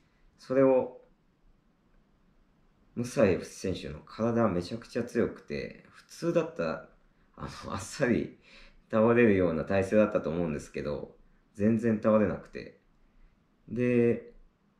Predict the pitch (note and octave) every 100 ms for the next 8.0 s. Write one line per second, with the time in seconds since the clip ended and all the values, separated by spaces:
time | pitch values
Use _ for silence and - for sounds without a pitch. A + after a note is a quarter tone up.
0 | _ _ - C#3 D3 C#3+ D3 C#3 C#3+ B2+
1 | B2+ B2 - - B2+ - A2+ - F#2+ F#2
2 | F2 E2 D2+ - - - - B2 A#2+ A2
3 | - _ _ _ _ _ _ - G#2+ G#2+
4 | - - G#2+ - - - _ _ _ _
5 | - F#2 D#2 - - G2 G2 G2 - G#2+
6 | A2+ - - _ _ _ _ _ _ _
7 | _ _ F#2 F#2+ F#2+ F#2 F2+ E2+ -